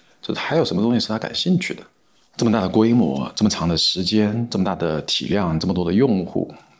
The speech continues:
看到那么大的世界，他现在更关注的下一个可能是什么？第二个呢，就是想问一下，就是那些坑，你觉得三顿半会遇到一些什么坑？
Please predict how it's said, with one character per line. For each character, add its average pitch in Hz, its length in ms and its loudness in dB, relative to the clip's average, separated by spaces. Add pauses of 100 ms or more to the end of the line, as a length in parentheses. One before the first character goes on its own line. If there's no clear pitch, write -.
(120)
看 110 160 0
到 98 120 2
那 107 100 2
么 101 80 2
大 82 120 0
的 76 300 -2
世 - 220 -2
界， 92 280 0 (760)
他 123 100 -2
现 175 100 2
在 156 80 2
更 110 200 0
关 110 200 2
注 98 120 -2
的 87 40 2
下 104 220 -2
一 - 20 -4
个 87 80 -6
可 - 140 -6
能 - 180 -8
是 - 140 -6
什 - 140 -6
么？ - 120 -16 (880)
第 208 120 4
二 165 100 4
个 107 120 0
呢， 92 140 -2
就 95 200 0
是 82 400 0 (160)
想 82 200 -2
问 107 160 4
一 80 60 -2
下， 78 220 -4
就 80 180 -2
是 76 320 -2
那 85 160 0
些 - 160 -4
坑， 120 320 0 (460)
你 92 100 0
觉 80 100 -2
得 82 80 2
三 92 140 0
顿 101 100 6
半 127 300 2
会 92 220 -4
遇 87 80 -2
到 78 120 0
一 73 40 -6
些 - 120 -6
什 - 120 -6
么 73 80 -6
坑？ 92 280 -4